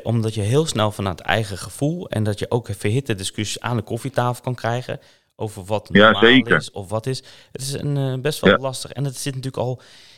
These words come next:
Speaker 1: eeuwenlang in onze cultuur. Agressie is, is niet nieuw. Ik bedoel, kijk naar de oorlogen, wat
Speaker 2: Nee,
Speaker 1: dan ook,
Speaker 2: nee, nee.
Speaker 1: wat wij kunnen doen.
Speaker 2: Nee, nee, tuurlijk.
Speaker 1: Maar het enige waar ik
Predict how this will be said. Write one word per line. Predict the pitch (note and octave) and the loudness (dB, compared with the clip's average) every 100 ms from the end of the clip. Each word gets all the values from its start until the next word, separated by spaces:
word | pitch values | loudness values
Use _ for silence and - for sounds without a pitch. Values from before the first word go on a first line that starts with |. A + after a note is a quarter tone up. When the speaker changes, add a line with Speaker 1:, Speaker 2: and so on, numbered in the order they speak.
| _ _ _ | _ _ _
Speaker 1:
eeuwenlang | D#3 D#3+ D3+ C#3 C3+ C3 B2+ B2+ | 2 4 4 4 2 2 0 0
in | C3 B2+ | 0 0
onze | A#2+ G#2+ | -2 -4
cultuur. | - A2+ E3 D#3+ B2 | -8 -6 -4 -6 -6
Agressie | G2 - C3+ C#3 - A#2+ | -6 -6 -6 -6 -6 -6
is, | - A#2+ A#2 - | -4 -4 -6 -8
is | - A#2 - - - | -8 -6 -6 -8 -14
niet | G#2+ A#2+ G#2+ | -8 -6 -4
nieuw. | A#2 C#3 A2 A#2 | 0 2 0 -2
Ik | A2 | -6
bedoel, | A2 G2+ G2+ | -10 -8 -6
kijk | G2+ A2 G#2+ | -2 -4 -2
naar | A2 | 0
de | G#2 | 0
oorlogen, | - B2 A2+ G#2+ - | 0 2 2 0 -2
wat | G2+ D3+ | -2 4
Speaker 2:
Nee, | E2+ E2 D2+ | 8 8 6
Speaker 1:
dan | D2 | 4
ook, | C#2 | 4
Speaker 2:
nee, | |
nee. | C2 C#2 | 2 2
Speaker 1:
wat | - | 0
wij | A#2 A2 | 0 0
kunnen | - G#2+ G#2 | -2 -4 -4
doen. | D3 A#2+ | -2 4
Speaker 2:
Nee, | C#2 C2+ | 4 4
nee, | C2+ | 2
tuurlijk. | - D#2 D#2+ - - | 4 4 4 -2 -4
Speaker 1:
Maar | C#3 C3+ - - - | -2 0 -2 -8 -10
het | - A#2 | -4 0
enige | D#3+ D3+ | 2 2
waar | B2+ | 2
ik | A#2 | 0